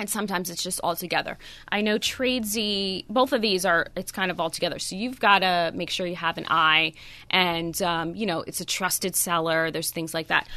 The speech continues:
I believe both of these apps, though, do authenticate. Like if someone's selling a Chanel bag, and you think, "Well, how am I gonna know if this is authentic?" You know, you really have to be careful.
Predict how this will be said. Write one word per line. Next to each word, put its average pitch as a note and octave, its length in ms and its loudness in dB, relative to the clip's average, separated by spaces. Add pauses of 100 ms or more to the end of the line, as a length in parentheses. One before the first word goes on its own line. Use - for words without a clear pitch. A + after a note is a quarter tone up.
(240)
I C4 100 6
believe C#4+ 420 0
both G#3 180 6
of G#3+ 80 -4
these G3 320 -2
apps, E3+ 460 4
though, E3+ 340 2 (160)
do F#3 560 0
authenticate. A3 840 -2
Like F3 180 0
if F3 100 -8
someone's C#4 460 0
selling G3 320 0
a F3 60 0
Chanel F3 440 2
bag, D3 560 2 (400)
and G#3+ 140 -2
you F#3 100 -2
think, E3 280 -4
"Well, D3+ 340 0
how G#3 140 -12
am A#3+ 100 -4
I G3 60 -6
gonna E3 180 -4
know D#3+ 160 -2
if D3 140 -8
this - 200 -6
is D3 140 -6
authentic?" - 720 -8
You F3+ 80 -6
know, D#3 100 -6
you D#3 200 -6
really D#3+ 300 -2
have E3 200 -4
to - 80 -14
be D#3+ 100 -10
careful. F3+ 560 -2